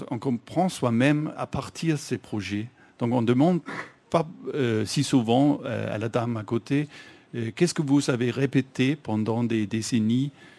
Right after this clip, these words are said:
avec succès ? » Mais on demande, « Qu'est-ce que vous êtes en train de faire ? » Moi, je suis en train de devenir celui. Donc, on, on tire de l'avenir quand on va, euh, se définir, euh,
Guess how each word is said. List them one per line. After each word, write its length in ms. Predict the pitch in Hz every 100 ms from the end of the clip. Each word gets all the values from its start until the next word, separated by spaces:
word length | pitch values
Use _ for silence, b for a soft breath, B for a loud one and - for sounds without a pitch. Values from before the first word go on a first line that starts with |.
| B -
avec 300 | 113 110 98
succès ? » 480 | - - - 127 143 B 131
Mais 120 | 127
on 80 | 113
demande, « 340 | 113 117 117 - - -
Qu'est-ce 180 | 160
que 180 | - 170
vous 300 | 143 147 -
êtes 100 | 147
en 140 | 127 120
train 320 | - 139 135
de 160 | 120
faire ? » 400 | 104 - 104 101 92 -
Moi, 200 | 117 143
je 140 | 139
suis 260 | 135 - 127
en 160 | 123 110
train 240 | - 135
de 120 | 135
devenir 680 | 107 117 117 107 110 120 117 110
celui. 480 | - - 98 104 113 B B -
Donc, 160 | 113
on, 200 | 143 131 -
on 160 | 127 131 _
tire 340 | - 185 170 -
de 80 | 123
l'avenir 640 | 123 123 123 127 147 151 -
quand 180 | 120 113
on 180 | 107 104 -
va, 120 | 135 123
euh, 420 | 123 117 107 95
se 160 | 131 135
définir, 600 | 117 127 139 120 131 131
euh, 680 | 110 101 98 101 104 101